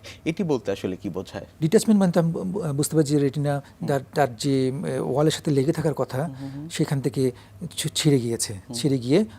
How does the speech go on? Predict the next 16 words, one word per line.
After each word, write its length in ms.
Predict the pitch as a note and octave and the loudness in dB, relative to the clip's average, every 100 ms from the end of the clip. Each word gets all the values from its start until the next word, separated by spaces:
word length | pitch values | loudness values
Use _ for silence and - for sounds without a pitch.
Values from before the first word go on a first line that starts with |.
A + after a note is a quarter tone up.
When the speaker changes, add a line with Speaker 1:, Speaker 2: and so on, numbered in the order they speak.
| - | -2
Speaker 2:
তার 120 | C#3 | 0
ওয়াল 200 | B2+ C#3 | 4 2
থেকে 220 | C3 C3+ | 2 2
আলাদা 240 | D3+ C3+ B2 | 4 4 4
হয়ে 160 | B2 | 0
গেছে। 340 | G#2 G#2+ - G2+ - B2+ | -2 -4 -6 -8 -12 -12
Speaker 1:
হুম। 160 | A#2+ - - - _ _ - | -12 -12 -20 -20 _ _ 2
Speaker 2:
এটা 180 | G3+ | 4
খুবই 240 | G3+ F3 F#3 | 4 4 4
মারাত্মক 340 | D3 D3+ - | 4 2 -2
খারাপ 200 | - C#3+ | 0 0
একটা 200 | B2+ D3 | 0 -2
রোগ। 140 | A2 G#2 - - - - - - - - | -4 -6 -12 -20 -20 -20 -20 -20 -20 -12
আমরা 200 | - D3+ | 0 4
বলি 200 | E3 E3+ | 6 6
যে, 300 | D3 E3 D#3+ | 4 6 6